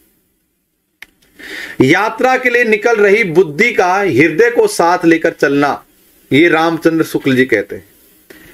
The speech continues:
रामचंद्र शुक्ल कहते हैं कि जिस प्रकार भक्ति के लिए उपासना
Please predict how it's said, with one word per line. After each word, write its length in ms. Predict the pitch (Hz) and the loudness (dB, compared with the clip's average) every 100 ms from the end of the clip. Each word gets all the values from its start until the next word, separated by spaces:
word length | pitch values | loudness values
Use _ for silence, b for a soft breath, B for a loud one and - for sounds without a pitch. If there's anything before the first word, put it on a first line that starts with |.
| B _ | B _
रामचंद्र 600 | 151 208 226 - 240 247 | 0 0 -4 -4 -2 -2
शुक्ल 280 | 240 208 214 | -4 -2 0
कहते 280 | 196 180 240 | 0 0 0
हैं 80 | |
कि 80 | 240 | 0
जिस 220 | 175 208 - | 0 -2 -2
प्रकार 460 | 220 208 214 233 196 | -2 0 0 0 -2
भक्ति 540 | 139 139 - 220 240 | -4 -6 -6 -4 -2
के 180 | 247 226 | 0 2
लिए 360 | 180 180 208 208 | 2 4 2 2
उपासना 840 | 165 - 165 185 180 175 170 190 | -2 0 0 0 0 0 2 -2